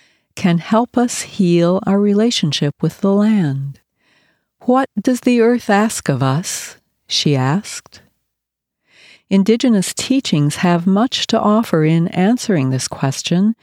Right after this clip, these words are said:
because to indigenous people, the land means something completely different than it means in the current system, and Robin named the differences.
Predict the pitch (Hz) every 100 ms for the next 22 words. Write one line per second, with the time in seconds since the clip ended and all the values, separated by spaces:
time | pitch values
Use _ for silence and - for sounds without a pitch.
0 | _ _ _ - 190 - 202 202 - -
1 | 214 202 202 254 285 277 269 - - 180
2 | - 139 151 190 180 180 180 180 214 247
3 | 233 214 202 - 196 185 190 165 - 151
4 | - 240 262 247 233 208 - 151 135 -
5 | 151 - 170 170 185 208 - - 165 165
6 | - 175 175 - - 247 - 143 131 147
7 | - _ _ _ _ _ - 208 214 202
8 | 196 196 208 202 196 190 180 135 131 147
9 | 156 - 151 - 185 185 196 -